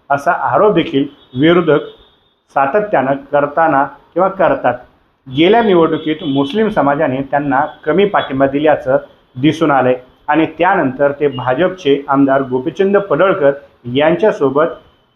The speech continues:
हिंदू मोर्चांमध्ये सक्रिय झालेलं आपण पाहिलेलं आहे. दोन हजार पंचवीसमध्ये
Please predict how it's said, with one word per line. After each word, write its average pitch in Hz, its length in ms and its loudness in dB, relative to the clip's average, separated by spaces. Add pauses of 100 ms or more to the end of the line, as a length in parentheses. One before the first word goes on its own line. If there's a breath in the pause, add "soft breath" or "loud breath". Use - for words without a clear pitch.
हिंदू 202 260 4
मोर्चांमध्ये 147 680 0
सक्रिय 143 640 0
झालेलं 139 460 -2
आपण 127 260 0
पाहिलेलं 135 440 0
आहे. 123 180 -4 (460)
दोन 175 180 4
हजार 156 260 2
पंचवीसमध्ये 147 760 0